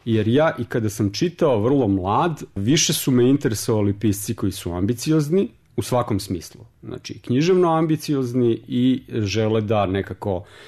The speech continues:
tu formulu nadgrade ili da se poigraju sa njom. I to je za mene konstantno izazov, zapravo.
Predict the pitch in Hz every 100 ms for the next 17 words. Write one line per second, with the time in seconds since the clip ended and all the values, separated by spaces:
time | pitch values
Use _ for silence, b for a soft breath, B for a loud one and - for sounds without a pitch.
0 | B - 110 - - 117 101 92 87 85
1 | 98 107 120 120 117 113 98 87 87 90
2 | - - 107 113 113 107 101 - 98 98
3 | 90 - B B - 131 185 170 151 143
4 | 143 156 117 - 110 104 101 85 80 85
5 | 85 - - - 98 95 -